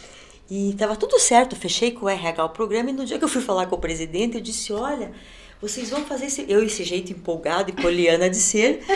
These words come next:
<laughs> "Olha, vocês vão fazer um trabalho lindo aqui, vocês vão dar a chance das pessoas conversarem de verdade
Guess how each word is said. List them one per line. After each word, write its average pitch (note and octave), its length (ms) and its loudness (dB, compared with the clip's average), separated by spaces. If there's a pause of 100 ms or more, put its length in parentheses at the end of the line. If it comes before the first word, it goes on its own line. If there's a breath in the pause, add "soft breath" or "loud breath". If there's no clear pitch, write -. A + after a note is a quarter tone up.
<laughs> - 220 -14
"Olha, C4+ 280 -2
vocês B3 300 -8
vão C#4 140 -6
fazer C4 200 -8
um C4+ 60 -10
trabalho C#4 420 -8
lindo C4+ 420 -2
aqui, C4 220 -4
vocês C4+ 320 -4
vão C4+ 160 0
dar C#4 160 0
a D4 40 -8
chance - 480 2
das C#4 200 -2
pessoas - 360 0
conversarem D#4 1120 6
de C#4+ 200 2
verdade E4+ 1040 2